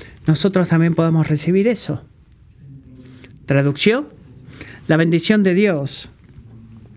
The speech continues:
es mediada por el Hijo de Dios. Es la primera razón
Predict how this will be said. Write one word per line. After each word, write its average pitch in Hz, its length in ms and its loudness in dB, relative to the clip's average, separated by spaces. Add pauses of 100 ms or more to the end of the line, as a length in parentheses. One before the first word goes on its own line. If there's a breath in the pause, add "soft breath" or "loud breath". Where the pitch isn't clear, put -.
(420)
es 151 160 2
mediada 165 560 2
por 139 100 0
el 131 140 2
Hijo 143 180 -2
de 123 160 2
Dios. 104 400 -6 (1700 loud breath)
Es 160 100 0
la 165 100 0
primera 180 280 0
razón 185 520 0